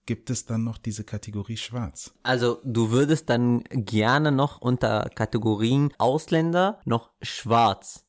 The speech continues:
Speaker 2: so als Kategorie alleine so quasi separieren?
Speaker 1: Ich will im Prinzip eigentlich gar nicht separieren.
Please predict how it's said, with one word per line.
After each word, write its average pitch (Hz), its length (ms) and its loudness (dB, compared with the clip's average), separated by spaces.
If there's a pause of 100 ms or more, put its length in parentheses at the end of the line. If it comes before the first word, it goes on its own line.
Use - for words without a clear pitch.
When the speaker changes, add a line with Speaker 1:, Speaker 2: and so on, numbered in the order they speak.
(120)
Speaker 2:
so 107 180 -2
als 104 300 -2
Kategorie 110 600 0 (240)
alleine 110 580 4
so 104 200 -10
quasi 101 520 -6
separieren? 95 680 -6 (100)
Speaker 1:
Ich 104 240 -2
will 143 320 2
im 117 160 0
Prinzip 120 360 -2
eigentlich 120 280 -2
gar 120 160 0
nicht 90 160 0
separieren. 71 420 -6